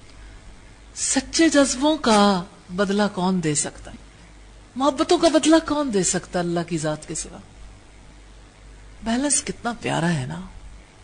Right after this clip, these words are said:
بیلنس بہت زبردست ہے۔ کسی بھی کام کو شروع کرنا ہے تو بندے کے دل میں یہ آتا ہے،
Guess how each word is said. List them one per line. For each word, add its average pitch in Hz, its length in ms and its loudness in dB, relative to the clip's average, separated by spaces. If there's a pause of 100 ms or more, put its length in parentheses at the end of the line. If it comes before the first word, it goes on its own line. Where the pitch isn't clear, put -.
(920)
بیلنس 247 400 -4
بہت 208 300 -2
زبردست 147 680 -4
ہے۔ 202 80 -14 (1500)
کسی 285 260 4
بھی 330 80 8
کام 302 280 4
کو 320 120 4
شروع 302 280 8
کرنا 262 320 4
ہے 294 80 6
تو 294 140 0
بندے 240 340 4
کے 285 120 4
دل 240 240 6
میں 269 260 2 (500)
یہ 269 200 4
آتا 220 360 6
ہے، 175 240 4